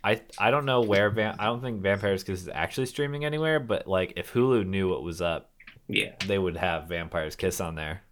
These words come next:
Speaker 2: Absolutely.
Speaker 1: Yeah. I wonder if it's on Tubi. You know, that's, Tubi
Speaker 2: Tubi
Speaker 1: is the, the, the sleeper hit of
Speaker 2: That's true.
Speaker 1: streamer, streaming services.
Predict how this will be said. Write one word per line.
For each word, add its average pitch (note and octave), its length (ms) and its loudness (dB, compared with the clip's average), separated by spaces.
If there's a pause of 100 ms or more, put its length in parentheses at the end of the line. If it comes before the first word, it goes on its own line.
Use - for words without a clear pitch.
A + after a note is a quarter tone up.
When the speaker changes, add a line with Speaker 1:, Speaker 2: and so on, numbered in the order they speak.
Speaker 2:
Absolutely. - 640 -14 (1700)
Speaker 1:
Yeah. E2 460 -2 (680)
I G#2 120 -12
wonder G#3+ 240 -4
if C4 180 -2
it's - 160 -6
on G2 160 0
Tubi. E2+ 560 -4
You A2+ 140 0
know, E3 180 6
that's, C#3+ 380 6
Tubi - 180 2
Speaker 2:
Tubi G#3 180 6
Speaker 1:
is D#3 80 4
the, G#3+ 300 6
the, F#2 300 0
the F#2+ 80 0
sleeper A#2+ 500 2
hit F2 380 0
of F#2 160 4
Speaker 2:
That's F#2 240 2
true. - 120 -4
Speaker 1:
streamer, F2+ 540 -2
streaming G2 340 -2
services. D#2+ 720 -6